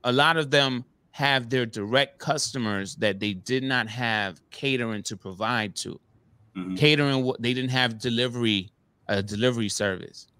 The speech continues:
Speaker 1: Now there's catering delivery.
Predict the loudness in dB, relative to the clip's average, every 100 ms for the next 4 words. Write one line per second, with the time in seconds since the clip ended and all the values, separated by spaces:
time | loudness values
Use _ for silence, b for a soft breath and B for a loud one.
0 | _ -14 0 4 4 4 4 2 0 -6
1 | -16 -16 -4 0 4 6 6 6 2 0
2 | -2 -8 _ 2 4 4 2 0 0 -4